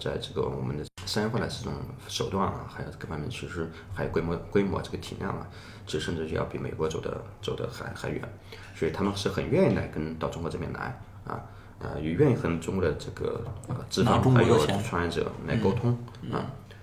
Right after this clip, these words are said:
Speaker 1: 呃，那么现在其实，呃，我觉得表面上面其实因为，呃，有些头部的公司，比如拿到中国钱的公司，像，啊，这个蚂蚁金服去投的这个，呃，Paytm，呃，V T Shaman 和 Inmobi 的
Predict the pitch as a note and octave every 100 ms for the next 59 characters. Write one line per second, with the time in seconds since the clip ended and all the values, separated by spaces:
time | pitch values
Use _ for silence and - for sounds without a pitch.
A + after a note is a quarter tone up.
0 | - - - D#2 D#2+ F2 - G#2+ F#2+ C#3+
1 | A#2 - - F2+ F2+ F#2 F2+ - - D#2
2 | D#2 - F2 F2 C#3 F#3+ - - F#2 F#3+
3 | C3 - D2+ D2 - D#2 D#2+ D#2+ E2 -
4 | - - F2+ F2 E2 E2+ F#2+ - - -
5 | - D#2+ D2+ E2+ G#2 F#2+ - F2+ F2 F2+
6 | F2+ E2+ E2 D2 D#2 F#2 E2+ D#2+ D2+ D#2
7 | - - - - - D2+ D2+ - - -
8 | - - - - - - C#2+ - - -
9 | D#2+ D#2+ D#2 - E2+ - C2+ - - D2
10 | C#2+ - - - - - - - - -
11 | - - D2 - F2 F2+ D2+ - - -
12 | - - - D2+ C#2+ E2 E2+ E2+ D#2+ D#2+
13 | - - D2+ C#2+ F2 F#2+ G#2 F2+